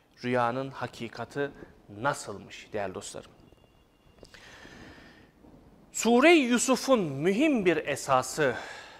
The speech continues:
Sure-i Yusuf'un, Yusuf suresinin mühim bir esası, rüyayı Yusufiye olduğu gibi,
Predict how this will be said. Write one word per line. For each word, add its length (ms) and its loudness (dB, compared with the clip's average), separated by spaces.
Sure-i 400 -2
Yusuf'un, 720 -8
Yusuf 280 -10
suresinin 720 -6
mühim 360 -4
bir 200 -2
esası, 800 0
rüyayı 520 8
Yusufiye 720 -2
olduğu 720 0
gibi, 380 -8